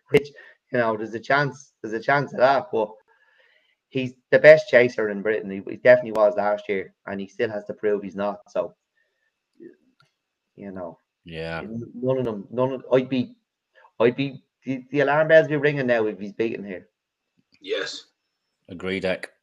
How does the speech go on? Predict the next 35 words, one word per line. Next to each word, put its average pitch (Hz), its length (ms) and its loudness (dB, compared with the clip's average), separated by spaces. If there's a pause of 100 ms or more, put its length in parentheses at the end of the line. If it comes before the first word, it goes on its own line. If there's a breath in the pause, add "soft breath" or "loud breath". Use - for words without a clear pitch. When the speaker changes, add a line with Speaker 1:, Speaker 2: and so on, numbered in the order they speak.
(220)
Speaker 2:
Well, 98 80 -10
they 101 60 -2
got 139 140 4
the 139 60 0
right 135 240 8
man 127 200 6
for 123 80 -8
the 110 80 -2
job 113 200 4
anyway, 110 240 4
with 101 160 0
Daryl 104 240 4
Jacob 101 320 -2
on 98 140 -6
board, 92 160 0
who's 92 380 -6 (300 soft breath)
a - 80 -8
three 123 220 -4
times 104 300 0
winner 104 160 -2
of 92 60 -4
this 92 180 -8
race, 98 180 0
obviously 104 360 -4
on 92 300 -2
the 92 260 -6 (100)
great 92 440 4
Bristol 95 360 -6
de 87 140 -10
Mai 85 440 -8 (340 soft breath)
in 85 280 -8
swimming 87 400 -6
conditions. 87 720 -10 (400 soft breath)
Um, 95 580 0
but, 104 320 0